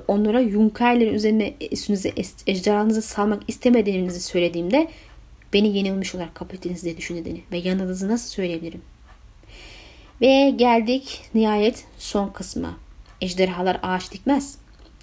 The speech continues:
Deni'nin son povu ile kapatıyoruz. Video bitecek. Size daha önce, e, bazı sorular sormuştum. Hani Deni geriye bakarsa ne olur? İçindeki ejderhayı kontrol edemezse ne olur?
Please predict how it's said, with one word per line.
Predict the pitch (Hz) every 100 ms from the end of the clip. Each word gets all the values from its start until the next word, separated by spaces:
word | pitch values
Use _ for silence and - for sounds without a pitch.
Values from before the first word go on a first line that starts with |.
| - - - - - 214
Deni'nin | 254 392 453
son | 440 - 339 403 415
povu | 285 262
ile | 247 269
kapatıyoruz. | 277 247 254 240 202 - - - - - - 196
Video | 202 202
bitecek. | 175 - - 285 - - - - - - -
Size | - - 285
daha | 294 294
önce, | 302 277 302 311 311 -
e, | 208 214
bazı | 226 233
sorular | - 214 202
sormuştum. | 196 165 170 - 196 - - - -
Hani | 180 - 208
Deni | 202 254
geriye | 262 254 262
bakarsa | 202 - 185 - 220
ne | 175
olur? | - - - - - - - -
İçindeki | - 302 285 - 277
ejderhayı | 254 247 233 262
kontrol | 262 247 254
edemezse | 247 226 220 - 262 269 -
ne | 196
olur? | 160 - -